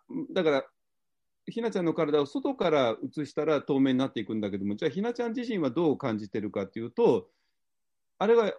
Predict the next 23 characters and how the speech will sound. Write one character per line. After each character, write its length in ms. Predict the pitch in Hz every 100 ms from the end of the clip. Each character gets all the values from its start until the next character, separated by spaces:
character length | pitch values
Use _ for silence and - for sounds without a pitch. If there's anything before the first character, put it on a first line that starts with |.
| _
も 160 | 165 156
う 20 |
完 160 | 156 143
全 160 | 139
に、 200 | 131 120
こ 160 | - 135
れ、 60 |
あ 140 | 127 127
れ、 60 |
瞑 180 | 120 123
想 140 | 117 123
の 80 |
世 120 | 110 113
界 240 | 104 92
と 140 | -
し 80 | 92
て、 480 | - 170 143 101 - _ _ -
え、 40 | 123
自 140 | 104
分 100 | 120
の 100 | 123
体 260 | 117 113 127
が 160 | 156